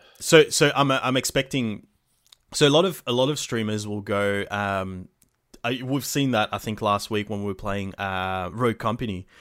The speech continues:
They'll have in their name Y T blah blah blah.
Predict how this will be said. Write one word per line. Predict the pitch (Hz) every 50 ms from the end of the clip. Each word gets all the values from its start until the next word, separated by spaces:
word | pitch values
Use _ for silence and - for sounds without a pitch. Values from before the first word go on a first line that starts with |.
| - - _
They'll | - 113 110
have | 110 110 107 110
in | 110 104
their | 104 101
name | 98 104 107 110 107 107 104 104 - - - -
Y | 107 101 101 104 95 98 98 98 - -
T | - - 104 101 98 98 101 98 95 - - -
blah | 110 101 87 90
blah | 92 87 90
blah. | 95 117 135 156 160